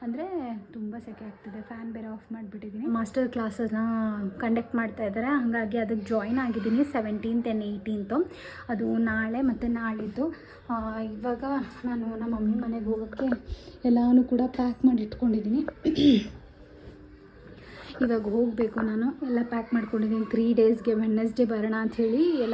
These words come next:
ಪ್ಯಾಕ್ ಮಾಡಿ ಇಟ್ಕೊಂಡಿದ್ದೀನಿ. ಸ್ವಲ್ಪ ಹೊಸ ಬಟ್ಟೆಗಳೆಲ್ಲ ಬಂದಿತ್ತು ನಂದು, ಅಲ್ಲಿದ್ದಾವೆ. ಅದನ್ನು ಫ್ಯೂಚರಲ್ಲಿ ನಾನು ಮನೆಗೆ ಬಂದಮೇಲೆ ಅದನ್ನೆಲ್ಲ ಅನ್ಬಾಕ್ಸ್ ಮಾಡಿ ನಿಮ್ಮ ಜೊತೆ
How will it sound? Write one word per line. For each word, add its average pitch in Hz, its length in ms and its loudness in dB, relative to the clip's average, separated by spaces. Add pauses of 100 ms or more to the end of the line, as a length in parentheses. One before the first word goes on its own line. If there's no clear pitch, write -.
ಪ್ಯಾಕ್ 214 260 -6
ಮಾಡಿ 220 160 0
ಇಟ್ಕೊಂಡಿದ್ದೀನಿ. 220 480 0
ಸ್ವಲ್ಪ 240 300 0
ಹೊಸ 226 360 2
ಬಟ್ಟೆಗಳೆಲ್ಲ 233 560 2
ಬಂದಿತ್ತು 220 500 0
ನಂದು, 214 300 0 (540)
ಅಲ್ಲಿದ್ದಾವೆ. 226 460 6
ಅದನ್ನು 233 480 4
ಫ್ಯೂಚರಲ್ಲಿ 240 760 8 (380)
ನಾನು 220 220 6 (480)
ಮನೆಗೆ 240 260 10
ಬಂದಮೇಲೆ 226 460 10
ಅದನ್ನೆಲ್ಲ 220 420 6
ಅನ್ಬಾಕ್ಸ್ 214 460 4
ಮಾಡಿ 220 240 6
ನಿಮ್ಮ 254 160 10
ಜೊತೆ 214 420 2